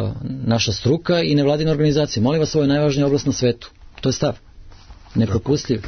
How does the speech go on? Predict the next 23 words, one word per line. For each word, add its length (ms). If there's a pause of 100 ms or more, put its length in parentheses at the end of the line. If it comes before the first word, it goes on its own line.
(120)
I 80
to 140
se 160
razume. 360
Dakle, 200
potpuno 360
se 140
podržava, 400
potpuno 280
se 140
podržavaju 380
naše 200
ambicije 320
kako 160
da 80
radimo. 320 (300)
Sad 140
smo 120
na 100
ravni 200
principa, 540 (460)
a 280
za 320